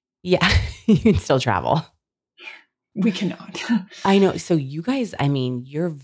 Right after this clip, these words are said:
Speaker 1: so crazy tied to the land. Do you envision, well, this leads into my next question too, which is,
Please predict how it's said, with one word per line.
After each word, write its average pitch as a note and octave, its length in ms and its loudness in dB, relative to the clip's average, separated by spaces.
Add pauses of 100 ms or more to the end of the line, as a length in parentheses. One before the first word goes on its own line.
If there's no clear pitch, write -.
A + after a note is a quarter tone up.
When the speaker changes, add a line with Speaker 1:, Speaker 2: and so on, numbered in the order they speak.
Speaker 1:
so C3+ 720 2
crazy A#2 440 -6
tied A2 340 -4
to - 80 -14
the B2 100 0
land. A#2 520 0
Do D#3+ 100 -12
you D#3+ 180 0
envision, C#3+ 680 2
well, D#3 120 0
this C#3+ 200 -6
leads C3+ 180 -2
into C3+ 160 2
my B2+ 80 2
next A2+ 240 -2
question A#2 340 -6
too, A#2+ 160 -8
which A2 220 -8
is, A2+ 260 -8